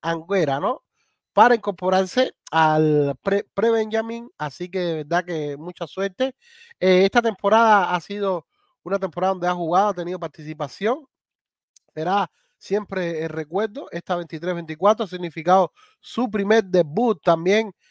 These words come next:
eh, con el Barça, con el equipo de la mano de Xavi, disfrutó de sus primeros,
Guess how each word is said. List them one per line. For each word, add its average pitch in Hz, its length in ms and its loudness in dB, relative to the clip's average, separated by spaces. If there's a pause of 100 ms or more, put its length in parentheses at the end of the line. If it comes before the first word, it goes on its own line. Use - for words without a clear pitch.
(200)
eh, 160 220 0
con 165 180 -6
el 160 80 -2
Barça, 202 440 4
con 165 160 -4
el 160 80 0
equipo 190 440 -4
de 180 60 0
la 165 80 -2
mano 180 220 -2
de 165 120 -6
Xavi, 233 360 2
disfrutó 185 440 -6
de 185 60 -4
sus 160 160 -16
primeros, 180 380 -4